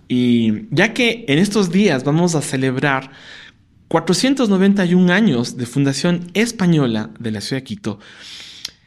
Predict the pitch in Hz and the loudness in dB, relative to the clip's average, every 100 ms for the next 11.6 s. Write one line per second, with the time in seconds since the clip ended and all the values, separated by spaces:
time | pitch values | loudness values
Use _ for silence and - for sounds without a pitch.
0 | _ 147 180 226 247 - 190 190 220 214 | _ 0 4 4 2 0 2 4 4 2
1 | 160 160 220 254 147 139 - 156 160 160 | -2 -2 0 2 0 -2 0 0 2 0
2 | - 135 156 202 202 - 175 156 143 170 | 0 -2 2 2 0 0 2 2 0 0
3 | 175 175 139 123 143 175 - 135 135 - | -2 -2 -6 -4 -4 -4 -4 -6 -6 -2
4 | 143 147 - - - _ _ _ _ _ | -2 -2 -6 -14 -20 _ _ _ _ _
5 | _ _ _ _ _ 190 - 359 381 277 | _ _ _ _ _ -4 -4 -6 -2 2
6 | 180 151 147 151 139 135 139 139 135 113 | 2 0 -2 -2 0 0 0 -2 -2 -4
7 | 98 - _ _ _ _ 135 131 - 196 | -8 -14 _ _ _ _ -4 -4 -2 -2
8 | 202 254 262 - _ _ 139 127 123 - | 0 -2 -2 -10 _ _ -2 -2 -2 -6
9 | 175 - 262 - _ _ _ _ _ _ | -4 -4 -4 -6 _ _ _ _ _ _
10 | _ - 180 208 226 285 277 - _ - | _ -2 0 2 4 2 -2 -12 _ -4
11 | 180 240 240 208 180 - | -2 0 0 -2 -2 -6